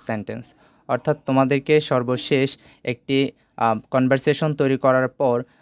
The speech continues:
গ্রুপের মাধ্যমে এটাকে ডিসকাস করে, আলোচনার মাধ্যমে দুটি ভাগে বিভক্ত করে, আহ, পাঁচটি বিবৃতিমূলক এবং পাঁচটি প্রশ্নবোধক বাক্য লিখতে বলা হতে পারে। তো আমরা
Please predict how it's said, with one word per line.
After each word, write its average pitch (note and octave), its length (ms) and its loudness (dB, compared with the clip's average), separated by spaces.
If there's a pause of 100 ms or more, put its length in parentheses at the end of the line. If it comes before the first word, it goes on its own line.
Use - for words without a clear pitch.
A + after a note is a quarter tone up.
(140)
গ্রুপের B2+ 420 0
মাধ্যমে C3+ 520 0
এটাকে C3+ 560 -2 (240)
ডিসকাস B2+ 480 0
করে, B2 340 0 (340)
আলোচনার C#3 480 0
মাধ্যমে C3 500 -2
দুটি C3 520 -2
ভাগে A#2+ 360 0
বিভক্ত B2+ 440 -2
করে, B2+ 400 0 (360)
আহ, A2+ 140 -2 (160)
পাঁচটি B2+ 460 0
বিবৃতিমূলক C#3 760 0
এবং A#2+ 280 -2
পাঁচটি B2 360 0
প্রশ্নবোধক C3 680 -4
বাক্য D3+ 360 0 (320)
লিখতে C3+ 340 -2
বলা A#2+ 200 4
হতে A2 220 -6
পারে। - 260 -8 (1160)
তো C3 200 4
আমরা C3+ 400 4